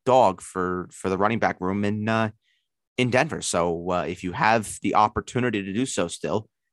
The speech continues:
I would be trying to go get Javonte Williams because I, I, I,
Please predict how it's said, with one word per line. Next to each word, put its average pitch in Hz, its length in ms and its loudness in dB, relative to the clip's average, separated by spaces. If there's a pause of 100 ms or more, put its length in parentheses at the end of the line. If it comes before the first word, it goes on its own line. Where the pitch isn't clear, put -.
(180)
I 87 200 4
would 98 200 4
be 98 140 -2
trying 98 400 2
to 101 60 -4
go 98 180 0
get 101 280 -4
Javonte 110 360 0
Williams 117 380 -6 (260)
because 98 140 0
I, 92 180 -2
I, 95 180 2
I, - 180 2